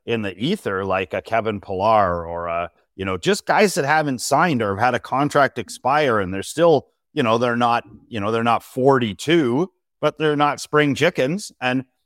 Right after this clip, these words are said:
I mean, I, there's always guys like that. There's always guys when spring training starts, you're like, "Oh, the Jays, you know, the Jays gave a P T O to this guy? Sweet." Like, you know, and,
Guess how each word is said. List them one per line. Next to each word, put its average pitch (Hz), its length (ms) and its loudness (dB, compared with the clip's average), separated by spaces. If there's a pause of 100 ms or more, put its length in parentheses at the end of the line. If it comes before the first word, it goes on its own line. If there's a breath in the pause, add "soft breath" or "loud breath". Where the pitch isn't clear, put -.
(120)
I 131 60 -8
mean, 139 180 0
I, 127 240 0
there's 139 220 0
always 180 540 4
guys 120 240 2
like 113 160 -4
that. 101 180 -4
There's 113 180 -10
always 170 420 2
guys 143 260 0
when 120 100 -8
spring 123 240 -6
training 113 320 -8
starts, 107 380 -8
you're 101 80 -8
like, 113 220 -6
"Oh, 254 300 4
the 117 140 -2
Jays, 202 400 0 (220)
you 156 80 0
know, 139 80 2
the 147 80 0
Jays 165 300 0
gave 160 200 2
a 127 140 4
P 156 240 -4
T 135 260 -2
O 151 160 4
to 123 80 2
this 139 240 0
guy? 302 320 2
Sweet." 277 720 -10
Like, 123 220 -2 (320)
you 151 100 -2
know, 160 200 2
and, 160 220 -2